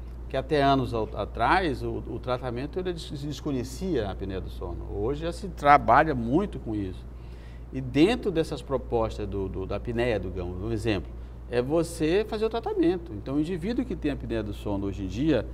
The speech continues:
dependendo da intensidade, se ela tem mais acima de trinta apneias por noite, você tem que instalar um aparelho.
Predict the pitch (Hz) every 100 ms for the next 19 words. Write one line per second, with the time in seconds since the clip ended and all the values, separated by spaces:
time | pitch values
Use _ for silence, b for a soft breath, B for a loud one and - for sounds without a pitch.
0 | B B 95 101 120 123 107 110 104 -
1 | 92 117 165 120 95 - 110 110 117 110
2 | 117 - 170 139 120 135 127 120 110 107
3 | 110 104 131 180 - B B B - 139
4 | 175 185 190 - 196 214 214 285 190 190
5 | 131